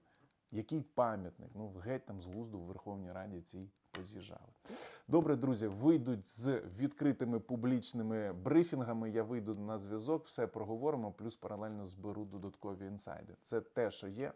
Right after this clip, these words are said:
на дану секунду. Підпишіться на цей YouTube канал і сто двадцять п'ята бригада. Давайте докинемо на збори на дрони. Зробіть, будь ласка, донат, е, напишіть в коментарях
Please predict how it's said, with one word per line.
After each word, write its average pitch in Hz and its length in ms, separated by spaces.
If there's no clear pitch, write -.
на 101 160
дану 98 380
секунду. - 500
Підпишіться 147 640
на 104 120
цей 101 320
YouTube 104 280
канал 135 380
і 107 40
сто 117 240
двадцять 104 380
п'ята 98 280
бригада. 110 500
Давайте 107 460
докинемо 117 800
на 110 180
збори 107 460
на 107 200
дрони. 92 380
Зробіть, 147 420
будь 107 200
ласка, 104 500
донат, 143 640
е, 120 420
напишіть 120 500
в - 40
коментарях 120 720